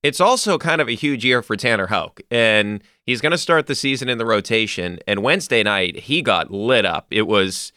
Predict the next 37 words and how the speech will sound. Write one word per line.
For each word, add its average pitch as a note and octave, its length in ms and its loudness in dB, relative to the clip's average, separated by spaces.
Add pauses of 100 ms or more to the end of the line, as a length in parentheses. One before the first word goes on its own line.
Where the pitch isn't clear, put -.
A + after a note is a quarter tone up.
(160)
ten D#3+ 280 0
hits, C3+ 420 0
eight B2+ 260 0
earned, B2+ 300 0
four B2 200 0
and C3 80 -2
two C#3 200 -6
thirds. A2 360 0
And G#2 80 0
I A2 60 2
get A2+ 220 0
it, G#2+ 60 0
all G#2+ 180 2
the G2 140 0
precursors, A2 720 -2
like, F2+ 180 -6
it's - 120 -10
spring A#2 280 -4
training, G#2 400 -2
et F2 160 -12
cetera. F#2+ 400 0
But G2+ 240 0 (480)
now C#3+ 200 0
we're F3 120 2
looking D#3 320 -2
at, B2 100 0
what, - 180 0
sixteen D3 540 -2
earned C3 460 -2
in G#2 160 0
seventeen B2+ 760 -2
and G2 120 -4
two B2+ 200 -6
thirds A2 540 -2
in A2+ 160 -2
the F#2+ 80 -6
spring. A2+ 480 -4